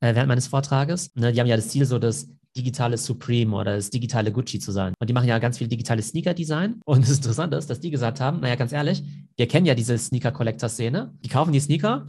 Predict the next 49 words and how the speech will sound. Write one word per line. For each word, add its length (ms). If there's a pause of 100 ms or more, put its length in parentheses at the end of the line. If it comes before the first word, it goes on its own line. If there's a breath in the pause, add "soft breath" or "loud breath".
tun 160
die 120
halt 100
einfach 160
verpackt 400
halt 80
in 80
ihren, 460
quasi 260
in 80
ihren 140
Tresor 320
rein 280
oder 140
halt 140
in 80
ihre 240
Sneakersammlung 540
oder 120
so, 300 (180 loud breath)
aber 160
werden 160
die 60
ja 100
niemals 380
tragen 460
und 180
auch 100
niemals, 460
äh, 160
auspacken.“ 480
Dann 100
sagen 180
sie, 120
„Ja 100
gut, 120
ist 100
doch 60
eigentlich 180
besser 180
und 80
nachhaltiger. 500
Diese 200
Sneaker 300
gibt's 140
halt 120
eh 100
nur 200
digital, 640